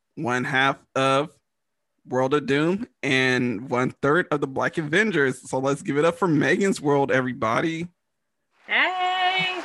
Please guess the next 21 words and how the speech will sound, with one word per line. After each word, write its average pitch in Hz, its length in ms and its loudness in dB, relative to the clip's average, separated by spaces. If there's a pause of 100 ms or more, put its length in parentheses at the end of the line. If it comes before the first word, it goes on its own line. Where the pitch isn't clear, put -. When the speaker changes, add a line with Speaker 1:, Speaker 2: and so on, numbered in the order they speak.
Speaker 2:
thank 269 240 -4
you 311 100 0
for 330 80 4
having 320 460 2
me 339 180 -6
again. 294 1120 -6
<laughs> 247 60 -6
Speaker 1:
Yep. - 280 0 (720)
Yep, 147 300 0
I 139 160 0
know. 208 400 4 (240)
I 156 80 2
mean, 151 160 0
we 160 100 4
both 175 400 0
watched - 300 2
this 147 200 -2
movie, 131 460 0 (120)
and 131 260 0
I 170 160 4
was 175 280 -2